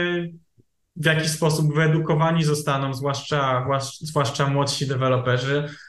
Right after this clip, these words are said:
e, którzy z takich narzędzi będą korzystać na co dzień, nie? Jak, jak duże zaufanie będą mieć. I tutaj właśnie myślę, że,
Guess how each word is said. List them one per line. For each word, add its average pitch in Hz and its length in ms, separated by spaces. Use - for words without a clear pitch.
e, 147 180
którzy 156 300
z 151 100
takich 151 240
narzędzi 147 340
będą 139 240
korzystać 139 460
na 139 100
co 135 180
dzień, 117 280
nie? 123 200
Jak, 135 260
jak 147 220
duże 175 240
zaufanie 147 560
będą 117 320
mieć. - 340
I 127 100
tutaj 143 280
właśnie 135 340
myślę, 143 340
że, 139 300